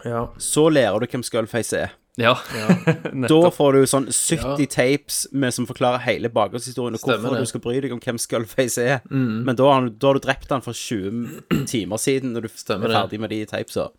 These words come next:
Speaker 1: Og du får vite at det er Skullface som tok knekken på Zero, for
Speaker 2: Mm.
Speaker 1: eksempel.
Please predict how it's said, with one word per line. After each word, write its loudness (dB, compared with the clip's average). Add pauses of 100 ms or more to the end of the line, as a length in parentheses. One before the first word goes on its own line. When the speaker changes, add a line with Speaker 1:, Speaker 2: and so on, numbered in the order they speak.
Speaker 1:
Og 2
du 4
får 0
vite 2
at -4
det -4
er 0
Skullface -2
som -4 (300)
tok -8
knekken -6
på -8
Zero, 2
for 0
Speaker 2:
Mm. 6
Speaker 1:
eksempel. 0